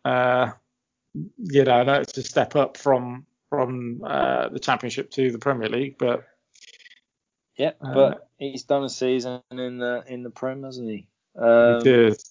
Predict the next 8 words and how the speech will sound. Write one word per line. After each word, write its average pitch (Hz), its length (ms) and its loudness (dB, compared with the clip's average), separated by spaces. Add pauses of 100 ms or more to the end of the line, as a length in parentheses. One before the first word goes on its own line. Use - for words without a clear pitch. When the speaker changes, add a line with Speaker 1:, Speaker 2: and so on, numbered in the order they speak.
(1500)
Speaker 2:
I, 110 160 -8 (1600)
I, 151 260 0 (440)
you 123 140 -4
know, 95 100 -8 (220)
I, 127 360 8
I 123 40 6
don't 110 200 0
know. 95 260 -14